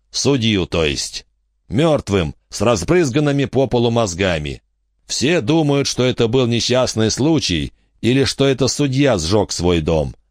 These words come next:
Так нет. Я как раз был в садовом домике с одной из служанок, когда увидел, как приехала коляска мистера Эшли. Это он после того, как женился на своей красотке из Венеции,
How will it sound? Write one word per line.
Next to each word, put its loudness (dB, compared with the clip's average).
Так 0
нет. 0
Я 2
как 0
раз 2
был 2
в -6
садовом 0
домике 0
с -2
одной 2
из 0
служанок, 0
когда 0
увидел, 0
как -2
приехала 0
коляска 0
мистера -2
Эшли. -4
Это 0
он 2
после 2
того, 0
как -2
женился 0
на 2
своей 0
красотке 0
из 0
Венеции, 0